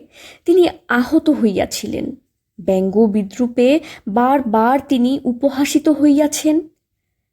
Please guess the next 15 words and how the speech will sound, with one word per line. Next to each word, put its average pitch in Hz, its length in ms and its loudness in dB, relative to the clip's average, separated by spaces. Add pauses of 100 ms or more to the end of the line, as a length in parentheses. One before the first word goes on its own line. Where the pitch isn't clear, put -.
(160)
কিন্তু 311 300 4
তাহার 339 360 2 (180)
অন্তর 269 580 2
ভেদিয়া 247 680 2 (340)
একটিমাত্র 285 760 2
প্রার্থনার 247 680 -2
বাণী 208 280 0
জাগিয়াছে, 202 680 -4 (1300)
"এদের 220 400 2
জ্ঞান 196 320 -2
দাও 202 200 -2
প্রভু, 185 500 -8 (800)
এদের 302 320 2
ক্ষমা 220 460 0
করো।" 190 320 -10